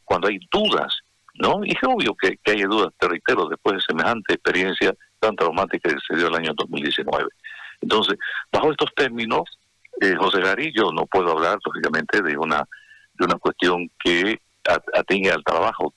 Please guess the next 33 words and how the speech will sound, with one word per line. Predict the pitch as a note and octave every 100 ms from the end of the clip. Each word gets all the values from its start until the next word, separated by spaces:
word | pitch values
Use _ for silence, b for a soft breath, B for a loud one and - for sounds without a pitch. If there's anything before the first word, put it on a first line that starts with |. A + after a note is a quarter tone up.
| -
Quien | F2
lo | D#2+
tiene | A2+ C#3
que | C#3
jugar, | G2+ E2 G2 -
desde | E2 E2
luego, | D2+ F#2+ G#2+ -
no | G2
solamente | G2 F#2 F2+ F#2 F2
es | E2
la | E2
opinión | D#2 D#2 F2
pública, | - C3+ F2+ - - _
pero | A2+ A#2+
para | A#2+ F#2 D#2+
llegar | C2+ D2+ C3+ F#3
a | D#3 - - -
que | - -
la | F#2
opinión | F#2 - C3+
pública | - A#2 G2
tenga | - C#3 A#2+ A#2+ B B B B B _
un | - A#2
juicio | - - D4 G#2
de | G2+
valor, | D3+ G#2 E2 D#2 G#2+ F3+ - b b b b _ -
eh, | - -
tiene | D3+ D3+
el | G2+
derecho | E2+ F2 G2 -
a | -
ser | F2 F2+
informado, | E2+ - D2+ - B2 B2+ - -